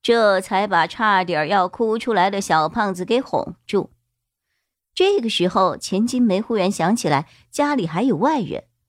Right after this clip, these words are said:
她笑了笑：“哎呀，让二位警官见笑了呀，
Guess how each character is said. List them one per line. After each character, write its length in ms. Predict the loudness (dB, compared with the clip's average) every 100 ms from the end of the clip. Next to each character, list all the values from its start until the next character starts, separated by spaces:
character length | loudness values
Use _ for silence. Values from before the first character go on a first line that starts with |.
| _ _ -6
她 140 | -6
笑 260 | 0 0 0
了 60 |
笑 260 | -6 -8 -8 _ _ _ _ _ _ _ _ _ _ _ _
：“哎 100 | 2
呀， 480 | 4 4 2 0 -6 _ _
让 160 | 0 0
二 260 | 2 0 2
位 160 | 2
警 240 | 0 -2 -2
官 400 | 2 2 2 -2
见 220 | -4 -6
笑 320 | -2 0 0
了 80 | 0
呀， 380 | 0 2 0